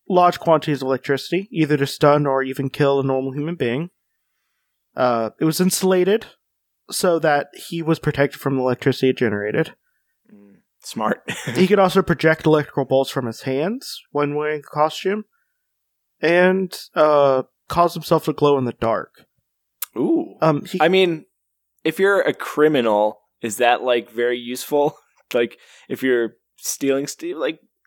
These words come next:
Speaker 2: I mean, if it's on command, then that's cool, but if it's just you're always kinda glowing <laughs> in the dark,
Speaker 1: I think it's on
Speaker 2: may-
Speaker 1: command.
Speaker 2: Okay, all right, cool. <laughs> All right.
Speaker 1: Yeah.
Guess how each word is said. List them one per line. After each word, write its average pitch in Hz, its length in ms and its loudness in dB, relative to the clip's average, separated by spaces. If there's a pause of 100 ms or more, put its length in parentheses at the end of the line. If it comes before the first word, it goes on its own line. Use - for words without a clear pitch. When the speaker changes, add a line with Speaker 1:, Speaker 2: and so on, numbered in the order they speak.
(100)
Speaker 2:
I 139 80 0
mean, 139 220 0 (440)
if 143 120 2
it's 139 100 -4
on 160 160 2
command, 143 600 0 (300)
then 135 140 0
that's 135 220 0
cool, 160 480 0
but 120 160 2
if 117 180 -2
it's 113 160 -6
just 117 220 -6
you're 113 160 -2
always 113 340 0
kinda 120 220 -4
glowing 117 400 0
<laughs> - 80 -4
in 175 100 4
the 143 80 6
dark, 131 400 2
Speaker 1:
I 202 140 4
think 226 200 2
it's 214 140 2
on 160 120 4
Speaker 2:
may- 165 60 -2
Speaker 1:
command. 117 540 -4 (340)
Speaker 2:
Okay, 120 320 4
all 107 80 0
right, 98 200 -4 (100)
cool. - 240 -12 (140)
<laughs> - 140 -8
All 180 140 2
right. - 220 -10
Speaker 1:
Yeah. 113 320 -8